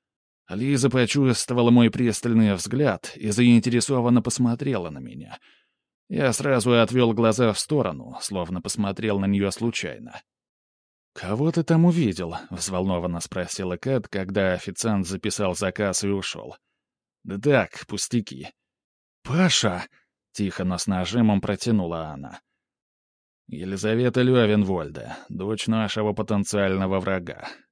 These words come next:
Ее мать работала под началом убитого мной герцога Альтенбургского".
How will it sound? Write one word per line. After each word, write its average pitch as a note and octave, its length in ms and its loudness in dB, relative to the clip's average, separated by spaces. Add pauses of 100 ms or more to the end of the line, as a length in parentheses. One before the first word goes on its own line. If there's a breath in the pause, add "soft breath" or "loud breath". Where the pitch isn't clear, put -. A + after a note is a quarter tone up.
(120)
Ее G2 280 -4
мать A#2+ 300 2
работала A2+ 540 2
под G#2 160 -2
началом G#2+ 500 2
убитого G#2 480 0
мной G#2 240 2
герцога G#2 560 0
Альтенбургского". A2+ 920 0